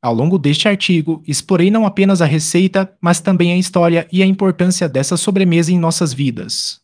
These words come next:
Cada fatia é uma explosão de sabor e alegria perfeita para qualquer ocasião, seja uma festa ou um simples lanche em casa. Se você ainda não experimentou essa combinação deliciosa, está na hora de se aventurar na cozinha e fazer a sua própria torta.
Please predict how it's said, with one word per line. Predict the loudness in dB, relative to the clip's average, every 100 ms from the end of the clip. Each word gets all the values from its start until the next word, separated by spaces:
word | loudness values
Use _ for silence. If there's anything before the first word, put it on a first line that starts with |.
| _ _
Cada | -4 -4
fatia | -4 -6 -4 -4 -4
é | -6
uma | -4 -4
explosão | -6 -6 -4 -4 -4
de | -6
sabor | -4 -4 -4 -6 -8 _
e | -4
alegria | -4 -4 -4 -4 -4
perfeita | -6 -8 -6 -6 -6 -6
para | -6 -6
qualquer | -6 -6 -6
ocasião, | -4 -4 -4 -4 -6 -8 -14
seja | -6 -4 -2
uma | -2
festa | -4 -6 -6 -8 -10
ou | -6 -4
um |
simples | -4 -4 -4 -4 -4
lanche | -4 -4 -6
em |
casa. | -4 -4 -4 -6 -16 _ _ _ -10
Se | -4
você | -2 0
ainda | 2 2 2
não | 2
experimentou | 0 -2 -2 0 0 0 0
essa | -2 -2
combinação | -4 0 0 0 0
deliciosa, | 0 -2 0 0 2 0 -6 -8
está | -8 -4 -2
na | 0 2
hora | 2 0
de | -2
se | -2
aventurar | -2 -2 0 0 0
na | -2
cozinha | -4 -4 -2 0 0 -2 -4
e | -6
fazer | -2 0 0
a | -2
sua | -2 -4
própria | -2 -2 0 -4
torta. | -2 -4 -4 -8 -18